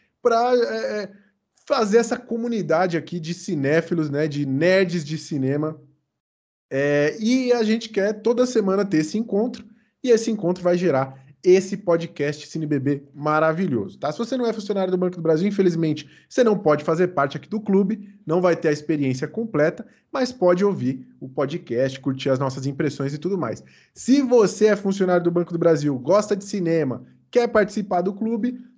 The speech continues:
tá mole, você pode procurar no, na pesquisa lá no Teams, Cine B B,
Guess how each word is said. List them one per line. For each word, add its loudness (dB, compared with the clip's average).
tá 2
mole, 0
você -6
pode 0
procurar 0
no, 0
na 0
pesquisa 0
lá 2
no -2
Teams, -6
Cine -4
B 6
B, -2